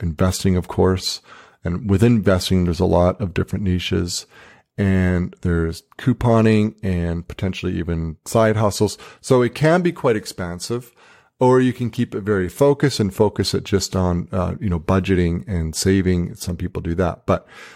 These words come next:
I would say, generally speaking, personal finance would be a little bit more of a restrictive niche compared to, uh, pets niche, which is absolutely massive. Probably a lot more keywords to go after in the pets niche. Personal finance is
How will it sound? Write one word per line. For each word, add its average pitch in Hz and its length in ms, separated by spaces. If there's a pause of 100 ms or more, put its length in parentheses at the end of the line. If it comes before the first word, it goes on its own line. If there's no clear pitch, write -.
(180)
I 117 160
would 110 160
say, 101 220
generally 117 540
speaking, 92 560
personal 98 420
finance 95 460
would 87 120
be 90 80
a 87 80
little 113 460
bit - 140
more 98 260
of 87 60
a 90 60
restrictive 85 600
niche 85 260
compared 85 640
to, 82 420
uh, 82 220
pets - 360
niche, 85 280
which - 240
is - 220 (200)
absolutely 87 760 (160)
massive. 131 380 (460)
Probably 98 380
a 92 80
lot 92 240
more 98 160
keywords 123 420
to 101 60
go 98 160
after 95 260
in 87 120
the 87 80
pets - 360
niche. 113 300
Personal 98 320
finance 90 420
is - 200